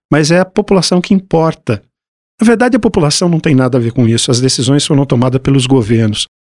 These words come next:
Não houve nenhuma consulta à população de país nenhum se eles queriam bloquear a Rússia ou não. É,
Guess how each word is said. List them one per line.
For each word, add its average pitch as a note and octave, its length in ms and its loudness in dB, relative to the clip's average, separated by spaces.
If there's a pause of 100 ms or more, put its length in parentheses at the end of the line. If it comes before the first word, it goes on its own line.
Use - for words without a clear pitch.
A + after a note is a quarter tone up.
(140)
Não C3+ 80 2
houve D#3 180 0
nenhuma D#3+ 280 2
consulta C#3 560 0
à C3 40 -2
população B2+ 500 -2
de B2 80 -4
país C3 300 2
nenhum B2+ 300 2
se C#3 140 -2
eles A2+ 80 -4
queriam A#2+ 380 0 (360)
bloquear B2+ 420 0
a A#2 40 -2
Rússia A#2+ 360 -2
ou D3 40 0
não. A2+ 220 -4 (840)
É, C3 500 0